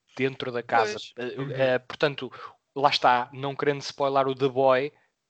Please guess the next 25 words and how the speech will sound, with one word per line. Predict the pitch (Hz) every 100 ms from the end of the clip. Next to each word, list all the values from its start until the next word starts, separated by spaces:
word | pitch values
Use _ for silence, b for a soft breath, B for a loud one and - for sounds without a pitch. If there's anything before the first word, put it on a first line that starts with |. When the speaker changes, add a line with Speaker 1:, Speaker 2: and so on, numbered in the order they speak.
| _
Speaker 1:
É | -
um | 131
pouco | 139 135 -
isso | 139 - -
que, | 143 143 139 139 139 139 147 - -
que | 147
acontece, | 135 151 143 147 131 - -
é | 104 104 101
que, | - 110 98 B B B -
ah, | 95 101 98 -
alguém | 117 110 117
habita | 113 120 123 131 120
entre | 127 127 127 -
paredes, | - 131 123 113 117 - - _ _ -
e | 110
daí | 117 113 117 120 120 - _ _
a | 135
tal | 120 127
componente | 139 131 135 131
sonora | - - 131 123 117 120 127 B B B B B -
que | 139
sobressai | - 147 - - 139
no | 147
filme. | - 143 135 - _ _ _ _ _ _ _ _ _ -
Mas, | 160 160 -